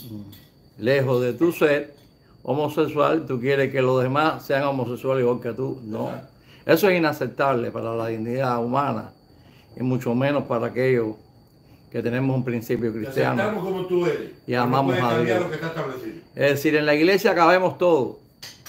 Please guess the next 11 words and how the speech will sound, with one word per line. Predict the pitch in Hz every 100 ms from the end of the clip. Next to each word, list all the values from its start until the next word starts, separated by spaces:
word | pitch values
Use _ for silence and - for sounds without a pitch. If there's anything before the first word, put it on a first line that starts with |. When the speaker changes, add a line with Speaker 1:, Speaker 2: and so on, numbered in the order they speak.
| - - _ _ _ _ - - - -
Speaker 1:
con | 123 127
nuestro | 139 135 135
pasado, | 127 127 170 185 202 - -
con | 135 127
nuestro | 135 131
presente | 131 131 180 202 214 208 180 - -
y, | 143 143 139 -
y |
una | 143 165 160
vida | 165 160 147
nueva. | 143 147 135